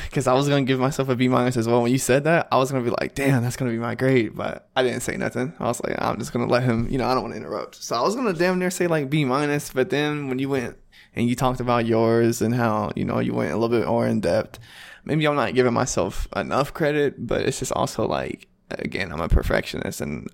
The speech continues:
it's always like, "I could have been doing more, I could have been doing more, I could have been doing more." And when I'm giving myself this harsh grade, I'm not thinking about everything that was happening at the time and the reasons why I wasn't doing as good as I could have or whatever. At the end of the day, they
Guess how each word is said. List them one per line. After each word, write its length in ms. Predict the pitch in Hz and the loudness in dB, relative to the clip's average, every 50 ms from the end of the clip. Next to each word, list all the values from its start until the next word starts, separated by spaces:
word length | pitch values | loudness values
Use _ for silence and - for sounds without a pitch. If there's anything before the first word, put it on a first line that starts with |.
| - - - _ - | -8 -10 -10 _ -8
it's 160 | - - - | -6 -4 0
always 400 | - 73 95 113 107 - - - | 2 4 4 4 4 2 2 0
like, 260 | - - - - - - | -2 -6 -6 -10 -4 -4
"I 100 | - - | -4 -4
could 160 | - 131 123 | 0 0 0
have 80 | 110 | 2
been 120 | 120 120 123 | 2 4 4
doing 180 | 127 120 117 | 4 4 2
more, 140 | 113 107 90 | 2 0 0
I 60 | - | -2
could 120 | - - 135 | -2 -2 -2
have 80 | 117 | -2
been 140 | 110 117 120 | 0 0 0
doing 200 | 120 120 113 117 | 0 0 0 0
more, 120 | - - - | -2 -2 -4
I 60 | 107 | -6
could 100 | - - | -4 -4
have 100 | 123 117 | -2 0
been 140 | 120 117 117 | 0 0 0
doing 220 | - 87 85 - | 0 -2 -4 -4
more." 240 | - - - - - - _ - - _ _ _ - - - _ _ - | -4 -4 -4 -6 -6 -10 _ -20 -20 _ _ _ -20 -20 -20 _ _ -4
And 400 | - 113 82 78 87 113 151 - - - - - - - | -2 -2 0 0 0 -2 -2 -4 -8 -20 -20 -20 -18 -4
when 120 | - 120 113 | -2 0 0
I'm 140 | 113 117 117 | 0 0 2
giving 260 | 131 131 139 135 120 | 4 4 4 6 4
myself 340 | 117 120 - - 113 107 - | 4 2 2 2 0 0 0
this 140 | 107 - | -2 0
harsh 220 | - 120 - - - | 0 -2 -2 -2 0
grade, 320 | - 123 110 113 - - - | 2 4 4 4 2 2 0
I'm 80 | 123 | 0
not 160 | 120 87 - | 0 0 0
thinking 180 | - 113 - 110 | 0 -2 -2 -2
about 200 | 110 107 - - | -2 -2 -2 0
everything 320 | 78 113 117 104 - - | 2 2 2 2 2 -4
that 80 | - 71 | -4 -4
was 100 | - - | -4 -2
happening 320 | - - - - - 69 - - - | -2 -2 -2 -2 -6 -6 -6 -6 -4
at 160 | 107 110 - | -4 -4 -2
the 60 | - - | -4 -8
time 340 | - - - 76 80 - | -4 -4 -2 -2 -2 -4
and 80 | 87 95 | -4 -4
the 60 | 110 113 | 0 0
reasons 260 | 110 120 - 117 123 | 0 0 0 -2 0
why 340 | 113 78 73 78 123 156 - _ _ _ - | 0 0 0 0 -2 -6 -10 _ _ _ -4
I 120 | 113 - | -4 -2
wasn't 640 | 113 113 - - - - 123 123 120 110 - - 95 | -2 -4 -8 -8 -2 2 2 2 2 0 -6 -6 -4
doing 420 | 101 82 82 82 73 - - 170 - - _ _ _ _ _ _ _ _ _ _ - | -4 -4 -4 -6 -6 -8 -10 -10 -14 -20 _ _ _ _ _ _ _ _ _ _ -6
as 180 | - 127 123 127 | -6 -4 -4 -2
good 160 | - 95 82 | -4 -2 -2
as 100 | 82 - | -2 -4
I 80 | - - | -6 -6
could 180 | - - 67 - | -4 -4 -4 -4
have 140 | - - - | -4 -4 -6
or 60 | 67 | -6
whatever. 380 | 57 - - 50 - - - - - | -4 -4 -6 -6 -6 -8 -8 -4 -4
At 140 | 98 123 | -4 -2
the 60 | - 123 | 0 0
end 100 | 139 143 | 2 4
of 60 | 135 | 4
the 100 | 127 123 | 4 4
day, 160 | 127 127 123 | 4 4 4
they 140 | 123 117 | 4 2